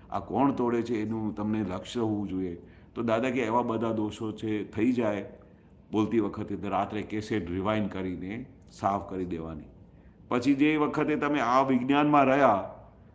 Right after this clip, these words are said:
દાદાની આજ્ઞામાં રહ્યા અને એવા સંજોગમાં ગ્લાસ તૂટી ગયો અને તમને ક્ષમતા રહી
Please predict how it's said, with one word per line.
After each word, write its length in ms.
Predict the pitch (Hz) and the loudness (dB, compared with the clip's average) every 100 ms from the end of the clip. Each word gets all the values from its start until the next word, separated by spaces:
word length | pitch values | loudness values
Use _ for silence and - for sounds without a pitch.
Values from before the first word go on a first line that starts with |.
| - | -2
દાદાની 360 | 107 117 131 135 | 2 4 4 4
આજ્ઞામાં 560 | 110 113 131 139 135 | 4 4 2 6 6
રહ્યા 220 | 123 113 101 | 6 4 2
અને 380 | - - 123 | 0 -2 -2
એવા 220 | 123 127 131 | 0 2 2
સંજોગમાં 960 | 123 110 120 135 127 127 127 117 - - - | 0 0 2 2 2 2 2 0 -6 -16 0
ગ્લાસ 300 | 120 120 120 | 2 2 0
તૂટી 280 | 117 151 139 | -2 2 4
ગયો 140 | 127 | 4
અને 160 | 120 117 | 2 0
તમને 300 | 113 123 127 | 0 0 0
ક્ષમતા 580 | - 107 127 123 185 160 | -2 -2 -2 10 12 12
રહી 280 | 110 87 | 8 0